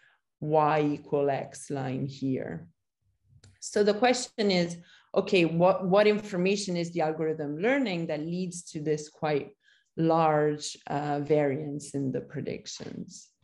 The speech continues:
So, um, what we do is that we try to develop a, a simple and, and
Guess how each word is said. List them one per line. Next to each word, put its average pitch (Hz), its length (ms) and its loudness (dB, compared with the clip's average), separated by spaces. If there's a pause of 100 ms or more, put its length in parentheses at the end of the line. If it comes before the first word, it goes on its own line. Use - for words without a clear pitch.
(1600)
So, 208 600 6 (840)
um, 185 840 2 (800)
what 208 180 6
we 226 140 2
do 349 260 6
is 202 200 4
that 180 140 4
we 190 120 0
try 196 260 -2
to 208 160 -6
develop 185 720 0
a, 151 300 -4
a 156 300 -4
simple 185 960 0
and, 156 420 -6
and 156 400 -4